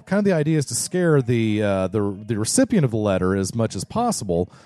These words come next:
and then the recipient starts thinking, "Oh my God, what's a lawsuit gonna cost me?" And they're kind of hoping that,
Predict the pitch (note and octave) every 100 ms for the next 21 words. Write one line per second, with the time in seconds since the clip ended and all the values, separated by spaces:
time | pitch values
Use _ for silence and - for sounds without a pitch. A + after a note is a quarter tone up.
0 | - - - - C3 C3+ C3+ B2+ - B3
1 | - D3+ A#2+ - - C3+ A#2 C#3+ A#2 C#3
2 | C3 G2+ A2 A2+ F2+ A2 G2 G#2+ A#2+ -
3 | G2+ F2+ - G2+ F2+ F2 F#2+ F#2 F#2 A2
4 | G2+ F#2 - _ - C#3+ - A3+ A3+ D#3+
5 | D3+ F3+ E3+ C#3+ B2+ B2 A2+